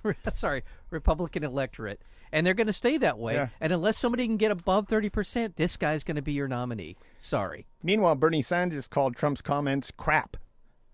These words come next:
Speaker 2: I like that. He just called it crap.
Speaker 1: Crap.
Speaker 2: It
Speaker 1: Good.
Speaker 2: is crap.
Speaker 1: I, no, don't get me started.
Speaker 2: Yeah. After last week's mass shooting in San Bernardino, the state of Connecticut will seek to ban gun sales to prospective buyers who are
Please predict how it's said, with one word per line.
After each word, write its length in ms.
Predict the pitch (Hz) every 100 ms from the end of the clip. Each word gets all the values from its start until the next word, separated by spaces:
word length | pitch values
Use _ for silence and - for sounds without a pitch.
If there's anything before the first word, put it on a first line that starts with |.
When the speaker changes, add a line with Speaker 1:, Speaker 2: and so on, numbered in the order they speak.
| _ - _
Speaker 2:
I 80 | 143
like 200 | 151 139
that. 180 | 123 104 - - _ _
He 60 | 233
just 100 | -
called 180 | 202 170
it 80 |
crap. 440 | - 131 135 120 -
Speaker 1:
Crap. 380 | - 123 117 113 - - - -
Speaker 2:
It 60 | 247
Speaker 1:
Good. 140 | 294
Speaker 2:
is 120 | 311
crap. 420 | - 165 123 98 - _ -
Speaker 1:
I, 140 | 220 - _ - - - - - - - -
no, 140 | - 117
don't 180 | 123 120
get 100 | 110
me 60 |
started. 360 | - 101 98 -
Speaker 2:
Yeah. 220 | 139 127 -
After 220 | 196 196
last 340 | 160 165 196 -
week's 180 | 185 -
mass 340 | 156 147 -
shooting 320 | - 180 156 139
in 80 |
San 260 | 120 160 139
Bernardino, 500 | 131 123 117 233 160
the 100 | 139
state 240 | - 175 147
of 140 | -
Connecticut 640 | - 160 175 233 147 107 -
will 160 | 135
seek 240 | - 170 -
to 100 | 131
ban 380 | 147 143 139
gun 300 | 117 151 185
sales 340 | - 151 151 -
to 100 | -
prospective 600 | 143 - 147 139 139 120
buyers 340 | 139 151 143
who 160 | 160 156
are 320 | 143 156